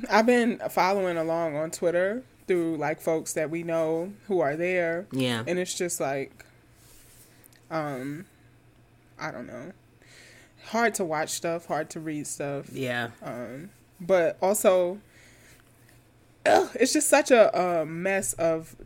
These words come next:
Speaker 1: two feelings, because then you also get, like, enlivened by watching, like, people resist.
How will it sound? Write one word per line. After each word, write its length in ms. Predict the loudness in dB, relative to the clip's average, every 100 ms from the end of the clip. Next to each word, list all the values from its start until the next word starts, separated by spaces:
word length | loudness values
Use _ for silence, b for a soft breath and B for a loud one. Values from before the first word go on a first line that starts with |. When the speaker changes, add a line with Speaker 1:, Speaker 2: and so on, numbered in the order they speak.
| -6
Speaker 1:
two 520 | 0 0 0 -6 -8
feelings, 640 | 2 4 4 2 0 -2
because 480 | -4 0 4 4 0 B B B
then 160 | 6 6
you 160 | 6
also 320 | 4 4 2
get, 300 | 2 0 0
like, 440 | -2 -4 -4 -10 -20 b b b b b _ _ _ -20 _ 0
enlivened 840 | 2 2 4 8 8 6 0 -2 0
by 180 | 2
watching, 640 | 2 2 2 2 -2 -2 -2
like, 200 | -4 0
people 360 | 0 2 0
resist. 720 | 0 -2 2 4 4 0 -6